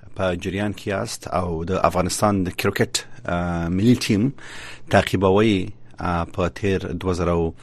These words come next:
درویشتم کال کې دوی وکولی شول چې د کرکټ په نړیوال جام کې ښه وځلیږي او څلورو لوبډلو ته یې ماتې ورکړه. دا د افغانستان د کرکټ، آ،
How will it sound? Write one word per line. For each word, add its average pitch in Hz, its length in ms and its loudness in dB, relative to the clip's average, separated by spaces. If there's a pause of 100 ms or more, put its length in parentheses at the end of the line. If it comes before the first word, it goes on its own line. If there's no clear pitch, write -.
(460)
درویشتم 95 480 2
کال 98 260 0
کې 95 200 -2
دوی 92 180 2
وکولی 90 460 0
شول 90 220 -2
چې 87 420 -4
د 85 220 -2
کرکټ 87 420 -8 (140)
په 87 180 0
نړیوال 87 540 2
جام 90 300 0
کې 87 240 -2 (120)
ښه 135 80 6
وځلیږي 101 600 4 (720)
او 87 360 2 (100)
څلورو 98 340 2
لوبډلو 90 360 0
ته 90 160 -4
یې 87 60 0
ماتې 90 380 0
ورکړه. 80 380 -8 (840)
دا 104 300 6
د 90 100 -2
افغانستان 85 520 0
د 90 40 0
کرکټ، 85 420 -2 (800)
آ، 87 300 2